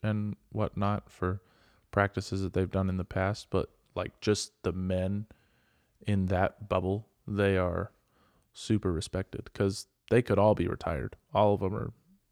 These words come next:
you know, pretty successful in their fields before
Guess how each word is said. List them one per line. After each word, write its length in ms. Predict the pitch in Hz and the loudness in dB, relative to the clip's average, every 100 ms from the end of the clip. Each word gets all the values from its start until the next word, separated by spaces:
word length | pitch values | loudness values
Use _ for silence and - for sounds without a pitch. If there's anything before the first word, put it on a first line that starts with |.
| _ _ - | _ _ -10
you 100 | 110 | -6
know, 160 | 104 110 - | -6 -10 -4
pretty 200 | 110 101 | -2 -2
successful 600 | - - 98 - - 101 | -4 -2 -2 -2 -2 -2
in 60 | 107 | -2
their 120 | 107 | -6
fields 380 | - 107 107 - | -4 -4 -4 -8
before 500 | - - 107 107 | -12 -8 -6 -4